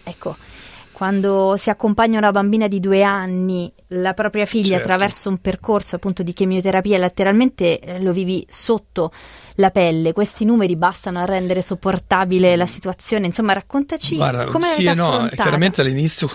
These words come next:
Speaker 2: i numeri che hai letto tu, Francesca, sono quelli che abbiamo cercato di capire subito anche noi, non tanto per i numeri di per sé, ma per capire di cosa si tratta. Dopo i numeri automaticamente quando vai su internet vengono fuori, che è un bene e un male da una parte, perché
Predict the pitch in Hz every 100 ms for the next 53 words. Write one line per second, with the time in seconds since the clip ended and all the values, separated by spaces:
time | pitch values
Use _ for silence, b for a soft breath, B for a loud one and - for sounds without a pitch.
0 | 143 160 139 131 135 131 127 127 - 147
1 | 135 139 143 151 135 - 123 - 123 120
2 | 117 120 117 135 - 127 127 - 131 131
3 | 127 131 127 135 127 139 135 151 160 165
4 | 185 180 151 139 139 135 139 143 131 123
5 | 127 - 135 120 127 131 139 139 117 139
6 | 147 123 120 120 - 117 - 120 131 127
7 | 127 117 B B B - - 117 120 120
8 | 120 120 120 117 117 113 120 117 120 110
9 | 117 113 - 117 117 127 B B B -
10 | 165 165 165 139 131 123 120 123 120 113
11 | 117 117 123 123 110 127 113